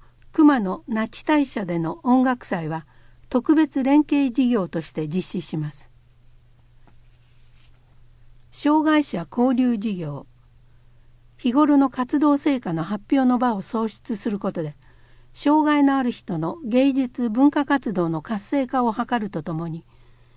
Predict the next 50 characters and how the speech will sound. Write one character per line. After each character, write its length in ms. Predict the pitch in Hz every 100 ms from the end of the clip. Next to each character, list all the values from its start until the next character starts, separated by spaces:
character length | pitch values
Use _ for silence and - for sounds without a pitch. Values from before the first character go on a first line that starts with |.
| _
障 280 | - 294 302
害 200 | 302 285
に 120 | 269
対 240 | 262 254 233
す 160 | -
る 200 | 180 202
理 160 | 262 277
解 240 | 262 226
と 140 | - 175
認 220 | 233 269
識 300 | - - 240
を 80 | 233
深 240 | - 240
め 160 | 220 196
る 80 |
こ 140 | 160 165
と 120 | 175
で、 160 | 160 - _ - _ -
障 320 | - 294 302
害 200 | 294 285
の 180 | 269 269
あ 80 |
る 80 | 254
人 240 | 247 - 160
の 220 | 170 -
自 180 | 247 208
立 320 | 226 269 -
と 200 | - 208
社 220 | 311 240 240
会 220 | 311 294
参 260 | - 277
加 120 | 269 180
に 140 | 165
つ 140 | -
な 140 | 240 240
げ 120 | 226
る 140 | 220
事 160 | 196 202
業 220 | 180 139
で 140 | 156 175
す。 180 | - - - - - - - - _ - _ _ _ _ _ -
一、 400 | 202 - 247 - _ - -
全 240 | 233 302
国 160 | 294 202
障 300 | - 269 269
害 160 | 277 262
者 180 | 247 156
作 300 | 208 196 220
品 240 | 240 196
展。 240 | - 160